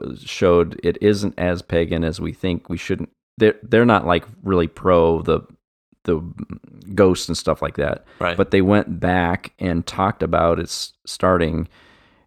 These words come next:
Speaker 1: and connected it to stuff, and they're like, "It's not, we, we, we bash it more than, it's really not, it didn't s-, it started out more innocent than we think."
Speaker 2: Hmm.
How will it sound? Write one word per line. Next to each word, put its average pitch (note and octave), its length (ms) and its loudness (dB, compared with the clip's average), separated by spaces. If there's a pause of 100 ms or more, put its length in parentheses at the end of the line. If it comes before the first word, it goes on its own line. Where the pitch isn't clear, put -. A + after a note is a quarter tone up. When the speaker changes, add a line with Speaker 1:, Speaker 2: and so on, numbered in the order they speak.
(220)
Speaker 1:
and E2+ 220 0
connected F2 440 0
it D#2+ 160 -4
to D#2+ 80 -6
stuff, E2 340 -2
and E2 120 -4
they're D#2+ 120 -2
like, D#2+ 240 -4 (920)
"It's - 240 -10
not, G2 300 0
we, F#2 240 -4
we, F2 840 -6 (440)
we F#2+ 120 0
bash F#2 400 0
it - 120 -4
more F2+ 300 2
than, E2 580 -2 (580)
it's G2+ 280 -2
really G#2+ 220 4
not, F#2+ 420 2 (240)
it F#2+ 120 -4
didn't A#2 240 4
s-, - 160 -6
it G#2+ 80 0
started G#2+ 340 4
out G2+ 180 6
more F#2+ 200 4
innocent F#2+ 560 -4
than E2 160 -2
we D#2+ 100 -4
think." - 440 -12
Speaker 2:
Hmm. G2 200 -6